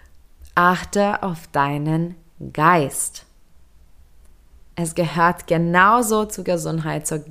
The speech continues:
Ganzheitlichkeit, äh, als der Sport und Ernährung und was es noch so alles gibt. Achte auf deinen Geist.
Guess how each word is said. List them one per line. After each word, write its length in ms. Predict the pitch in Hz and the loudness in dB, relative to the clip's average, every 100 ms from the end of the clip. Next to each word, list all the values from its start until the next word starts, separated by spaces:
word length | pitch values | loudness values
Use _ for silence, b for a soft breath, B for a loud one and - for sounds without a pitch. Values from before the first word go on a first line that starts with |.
| 160 - | -20 -6
Ganzheitlichkeit, 1200 | 175 196 208 - - 170 165 160 - - 156 151 - - - - - | 0 2 2 -4 -4 -2 -2 -2 -6 -6 -6 -6 -10 -20 -20 -20 -8
äh, 360 | 165 160 156 151 B B B B B - - - - - - - - | -2 0 -2 -4 B B B B B -20 -20 -20 -20 -20 -20 -20 -2
als 280 | 175 165 - | 2 4 2
der 100 | 147 | -2
Sport 640 | - 202 240 269 277 - - - | -4 4 6 6 4 -4 -20 -8
und 320 | 170 165 160 - | -4 -4 -4 -6
Ernährung 720 | 175 170 175 214 226 220 220 - - - _ | -2 0 2 2 2 -2 -6 -10 -16 -20 _
und 720 | 165 165 160 170 165 160 - - - - - - - - _ _ - | 0 2 2 -2 -4 -6 -12 -14 -20 -20 -20 -20 -20 -20 _ _ -10
was 200 | 170 180 | -2 0
es 160 | 165 160 | 0 0
noch 180 | 180 208 | 0 2
so 120 | 202 | 0
alles 300 | - 180 175 | 0 -2 -2
gibt. 380 | 180 175 - - b b b b b b _ - - - - - | -2 -2 -6 -18 b b b b b b _ -20 -18 -16 -6 -2
Achte 320 | 180 - 170 | -2 0 -2
auf 80 | - | -2
deinen 200 | 151 151 | -4 -4
Geist. 600 | 147 143 147 - - | -4 -4 -6 -10 -14